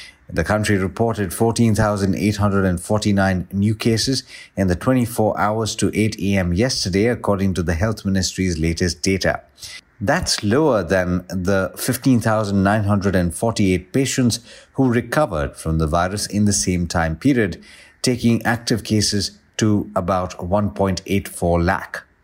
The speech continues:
Now, several groups of farmers from Punjab and Haryana have set out over the weekend in their tractor trolleys and other vehicles to take part in a proposed tractor parade on the twenty-sixth of January, that's tomorrow,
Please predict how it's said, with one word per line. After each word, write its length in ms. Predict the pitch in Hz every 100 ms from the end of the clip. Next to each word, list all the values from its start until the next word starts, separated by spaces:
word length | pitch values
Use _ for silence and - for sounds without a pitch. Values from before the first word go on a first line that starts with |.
| _ _
Now, 120 | - 147
several 420 | - 180 214 170
groups 420 | 92 120 160 -
of 140 | 123
farmers 680 | 92 - 123 165 98 80 76
from 460 | - 92 87 85 80
Punjab 420 | 92 90 104 98
and 120 | 85
Haryana 540 | 85 90 90 90 120
have 200 | 107 90
set 260 | - - 113
out 240 | 107 95 -
over 300 | 107 117 101
the 120 | 90
weekend 560 | 87 127 123 113 104 98
in 160 | 95 104
their 220 | 98 87
tractor 500 | 82 - 107 - 92
trolleys 580 | 87 - 156 135 117 95 - - -
and 200 | 98 107 107
other 300 | 147 123 90
vehicles 640 | 107 135 - 90 82 -
to 100 | 92
take 300 | 120 117 -
part 260 | 113 113 -
in 280 | 107 104 104
a 120 | 95
proposed 720 | 95 - 107 120 127 131 110 - 101 - -
tractor 440 | 127 117 - 110
parade 720 | - 107 95 135 107 76 73 - - -
on 140 | 92
the 80 | 87
twenty-sixth 640 | 85 113 113 101 101 - -
of 160 | 90
January, 420 | 87 110 98 85
that's 320 | 85 87 85 -
tomorrow, 580 | - 104 113 95 82